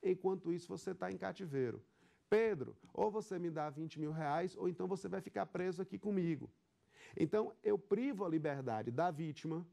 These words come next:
a vítima individual, a vítima, e digo, "Eu só te solto se você fizer isso." Se ela não fizer, eu também não lucro. E aí eu vou ter uma extorsão comum, qualificada pela privação da liberdade da vítima. É isso que se chama de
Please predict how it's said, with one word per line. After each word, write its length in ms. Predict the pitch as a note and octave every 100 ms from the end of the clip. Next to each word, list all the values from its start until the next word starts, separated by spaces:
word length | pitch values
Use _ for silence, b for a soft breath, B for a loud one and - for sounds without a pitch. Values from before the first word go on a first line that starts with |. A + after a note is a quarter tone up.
| _ _ _ _ -
a 140 | C3+
vítima 440 | C#3+ D3 - D3 D3
individual, 600 | C3+ B2 C#3 C3+ A#2 A2+ -
a 140 | D#3
vítima, 500 | D3 E3+ - D#3 D3+ b b b b
e 100 | G3
digo, 240 | E3 F#3+
"Eu 80 | G#3
só 220 | G3+ G#3+
te 80 | G#3
solto 340 | - F3+ F#3+ -
se 120 | F#3+
você 260 | G3+ F#3+ F#3+
fizer 320 | G#3 F3 G#2
isso." 300 | B2 - - _ B B
Se 260 | - D4+ D4+
ela 240 | A#3 F3+
não 160 | E3 D3+
fizer, 480 | C#3 A2+ F3 A3
eu 120 | G#3 F#3+
também 260 | G3 F3+
não 160 | G3 G#3
lucro. 380 | D#3+ C#3 - - _ b b
E 100 | C#3+
aí 140 | C#3+
eu 100 | C#3
vou 120 | D3 E3+
ter 160 | C3+
uma 120 | A2
extorsão 540 | A2+ - C3+ - A#2+ A2+
comum, 500 | D#3 D#3+ D3+ G3 A#3+ b b b b -
qualificada 800 | F#3+ F3 - - C3+ B2+ C3+
pela 220 | C#3+ D#3 D#3
privação 480 | D#3+ D#3 D#3+ D#3
da 80 | D#3
liberdade 480 | E3 E3 E3 D3+ D3+
da 100 | -
vítima. 340 | C3 G#2 - - b b _
É 120 | C#3
isso 260 | C3+ C#3 -
que 120 | -
se 140 | D#3+ F3
chama 340 | - C3+ C#3
de 340 | B2 G#2+ A2